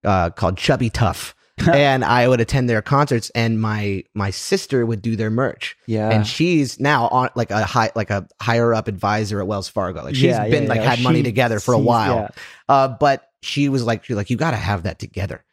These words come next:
Speaker 2: Yeah.
Speaker 1: Like, you really gotta have that together." And I was like, "I don't know anybody." Like, I was like, "Wait
Speaker 2: Right.
Speaker 1: a second." <laughs>
Speaker 2: Yeah. Well, and for me,
Speaker 1: <laughs>
Speaker 2: that was this moment where I was
Speaker 1: Mm-hmm.
Speaker 2: like, "Oh, something," like, to this day, like, what I view as, like, my purpose is to help exceptional people accomplish things that they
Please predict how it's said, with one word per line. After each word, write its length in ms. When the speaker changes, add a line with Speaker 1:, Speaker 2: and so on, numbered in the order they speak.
Speaker 2:
Yeah. 100
Speaker 1:
Like, 100
you 100
really 320
gotta 200
have 200
that 140
together." 400
And 180
I 80
was 160
like, 140
"I 80
don't 260
know 240
anybody." 380
Like, 80
I 20
was 80
like, 140
"Wait 220
Speaker 2:
Right. 180
Speaker 1:
a 340
second." 100
<laughs> 180
Speaker 2:
Yeah. 600
Well, 180
and 160
for 200
me, 220
Speaker 1:
<laughs> 100
Speaker 2:
that 180
was 160
this 160
moment 380
where 100
I 120
was 120
Speaker 1:
Mm-hmm. 60
Speaker 2:
like, 240
"Oh, 340
something," 560
like, 240
to 140
this 240
day, 460
like, 200
what 100
I 120
view 280
as, 120
like, 180
my 160
purpose 500
is 120
to 100
help 300
exceptional 720
people 520
accomplish 600
things 220
that 120
they 100